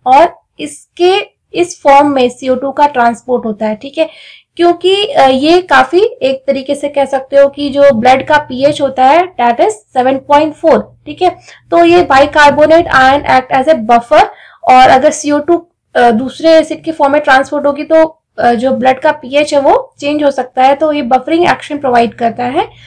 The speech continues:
blood को भी और blood का पीएच seven point four maintain रहता है। ठीक है, तो सेवेंटी परसेंट, तो ये भी question कई बार पूछा गया है कि सीओ टू का ट्रांसपोर्ट किस, अ, amount में, किस, अ, form में होता है, तो seventy percent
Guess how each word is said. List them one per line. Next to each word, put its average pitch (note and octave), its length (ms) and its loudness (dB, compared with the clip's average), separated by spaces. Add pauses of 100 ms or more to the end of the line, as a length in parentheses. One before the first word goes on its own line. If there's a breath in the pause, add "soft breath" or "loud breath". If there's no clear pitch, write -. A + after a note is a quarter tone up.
(220 soft breath)
blood C4 240 2
को C4 120 2
भी D4+ 160 0
और D4 140 2
blood B3 260 -2
का C#4+ 120 -2
पीएच C#4 340 -4
seven C4 260 -6
point C4 280 -8
four F#4 180 -2
maintain B3+ 500 -4
रहता A3 260 -4
है। A3 100 -6
ठीक C4+ 240 -14
है, F#4 140 -6 (400 soft breath)
तो D#4 60 -8
सेवेंटी D4+ 440 0
परसेंट, C#4+ 440 0
तो D4 60 -6
ये C#4+ 200 -4
भी F4 140 2
question D4 360 -2
कई C#4 180 0
बार C4+ 240 2
पूछा C4 260 -4
गया B3 260 0
है C#4+ 80 2
कि F#4 340 -2 (260 soft breath)
सीओ D4+ 280 -4
टू E4 140 -2
का E4 120 2
ट्रांसपोर्ट D4+ 640 0 (280)
किस, F4 160 0 (540)
अ, B3 60 -6
amount B3 640 0
में, F4 200 0
किस, D#4+ 300 -4
अ, B3+ 140 -2
form B3+ 280 0
में D4 140 0
होता A#3+ 260 -4
है, A3+ 140 -2
तो C#4 120 -10
seventy B3+ 460 -6
percent D4+ 380 -4